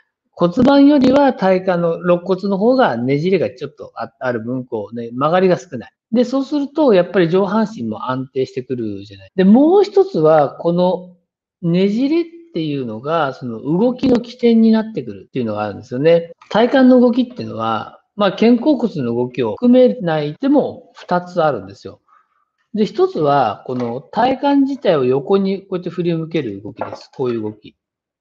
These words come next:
これ体幹の動きじゃなくて、本当は股関節とかの動きなんですけど、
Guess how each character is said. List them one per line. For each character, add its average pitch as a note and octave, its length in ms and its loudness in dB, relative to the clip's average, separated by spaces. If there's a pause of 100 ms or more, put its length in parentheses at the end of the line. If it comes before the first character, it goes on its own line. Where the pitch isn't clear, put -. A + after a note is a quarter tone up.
(200)
こ C#4 80 0
れ C4+ 80 2
体 A#3+ 380 2
幹 D4+ 120 4
の - 20 4
動 D4 160 2
き D#4 220 2
じ A#3+ 100 0
ゃ E3+ 40 2
な D3+ 140 0
く - 100 -14
て、 - 60 -16
本 G3+ 180 -6
当 B3+ 100 -6
は - 60 -10
股 A3 100 -8
関 C4+ 220 -2
節 G3+ 160 -6
と B2+ 100 -12
か A2+ 120 -10
の A2 120 -8
動 A#2 120 -8
き A#2 100 -14
な G2+ 120 -10
ん G2 40 -16
で G#2+ 60 -20
す - 80 -20
け G#2+ 120 -6
ど、 A2 340 -4